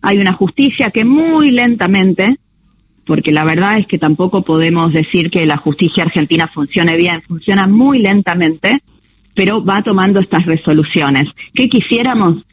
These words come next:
Quisiéramos una justicia que fuera más oportuna, porque si efectivamente uno quisiera evitar lo, las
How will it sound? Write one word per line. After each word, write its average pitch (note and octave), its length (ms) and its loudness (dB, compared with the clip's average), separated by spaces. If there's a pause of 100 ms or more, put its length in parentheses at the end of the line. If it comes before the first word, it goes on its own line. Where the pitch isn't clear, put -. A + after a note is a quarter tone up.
(100)
Quisiéramos G3 540 0
una F#3 120 2
justicia G3 540 0
que E3 300 -4
fuera F3+ 400 -2 (400)
más F#3 260 2 (100)
oportuna, G#3+ 800 0 (380)
porque F3 400 0
si F#3 100 0
efectivamente A#3+ 760 0
uno A#3 160 2
quisiera C4 480 0
evitar E3+ 440 0
lo, D#3 240 0
las D3+ 200 0